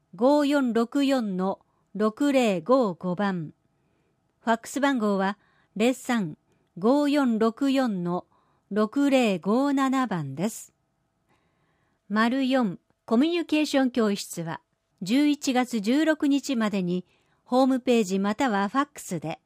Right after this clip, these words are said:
東京都中途失調難聴者協会まで。ファックス番号は零三、五九一九の二五六三番です。お問い合わせは、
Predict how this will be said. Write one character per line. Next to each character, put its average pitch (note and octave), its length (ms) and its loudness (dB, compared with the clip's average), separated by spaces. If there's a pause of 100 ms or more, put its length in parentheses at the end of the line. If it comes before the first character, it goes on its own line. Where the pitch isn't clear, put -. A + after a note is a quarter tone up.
(760)
東 C4+ 220 2
京 B3 220 2
都 G3 200 -2
中 C#4+ 280 -2
途 B3+ 180 0
失 - 220 -10
調 F#3 320 0
難 A#3+ 240 0
聴 C4+ 240 -2
者 A#3 240 -2
協 G#3+ 220 -4
会 C#3+ 260 -8
ま D3+ 160 -10
で。 - 180 -14 (1120)
フ A#3 60 -2
ァ A#3 40 2
ッ A3+ 40 -2
ク - 80 -18
ス C#4+ 120 -4
番 C#4 200 2
号 G#3 220 2
は G3 220 -2 (380)
零 A#3 240 2
三、 G3 440 -4 (460)
五 C#4+ 300 4
九 C#4+ 340 0
一 C#4 440 -4
九 B3+ 340 0
の E3+ 300 -4 (420)
二 C#4 360 2
五 B3 320 4
六 G#3+ 220 -2
三 D#4 300 -2
番 D#3 240 -4
で G#3 140 -2
す。 - 200 -16 (1400)
お A#3 120 -4
問 C#4+ 200 4
い C4 60 2
合 B3+ 80 2
わ B3+ 120 2
せ A3+ 220 0
は、 A3 220 2